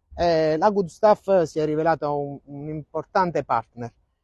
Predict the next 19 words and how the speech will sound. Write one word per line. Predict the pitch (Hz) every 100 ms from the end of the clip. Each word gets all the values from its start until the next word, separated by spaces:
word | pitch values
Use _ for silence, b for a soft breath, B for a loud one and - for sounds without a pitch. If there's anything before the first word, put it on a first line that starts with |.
| _
e | - 165 160 156 156
stiamo | - 196 185
sviluppando | 170 170 160 170 160
anche | 156 156 147
la | 147
grafica | 143 139 135 131
delle | 135 139
magliette. | 180 233 226 202 - 233 226 202
Non | 180 165
vi | 156
voglio | 151 147 143
svelare | 135 139 139 135 131 131 127
più | -
di | 190
tanto, | 214 180 175 175 214 214
hanno | 170 165 165
dato | 160 151 139
qualche | 147 143
anteprima, | 147 147 147 139 147 147 139